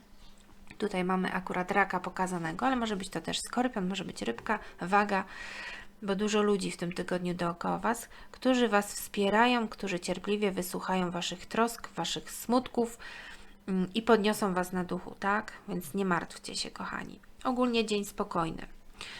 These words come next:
E, co we wtorek? No, we wtorek właśnie karta sprawiedliwości, więc tutaj wszelkiego rodzaju sprawy urzędowe, administracyjne, jakieś orzeczenia sądowe, jakieś rozprawy sądowe.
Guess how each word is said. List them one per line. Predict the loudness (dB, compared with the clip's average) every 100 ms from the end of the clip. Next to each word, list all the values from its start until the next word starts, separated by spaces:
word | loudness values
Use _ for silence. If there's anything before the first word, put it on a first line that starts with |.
| -14 -16 -4
E, | -4
co | 4 6
we | 8 6
wtorek? | 6 4 4 -2 -6
No, | -2 0
we | 0
wtorek | 2 4 4
właśnie | 4 2 0
karta | -2 -2 -2
sprawiedliwości, | -2 -2 0 0 0 0 0 -2 -6
więc | -6 -6 -6
tutaj | -4 -2
wszelkiego | -2 -2 -4 -2 -2
rodzaju | 0 0 -2
sprawy | -4 -4 -2 0
urzędowe, | 0 0 2 2 4
administracyjne, | 2 0 -2 -4 -4 -4 -2 0 0 0
jakieś | -2 -2 -4
orzeczenia | -2 -2 -2 0 2 0
sądowe, | 0 0 4 4 4
jakieś | -2 -4 -4
rozprawy | -4 2 4 4 2
sądowe. | 0 0 2 2 0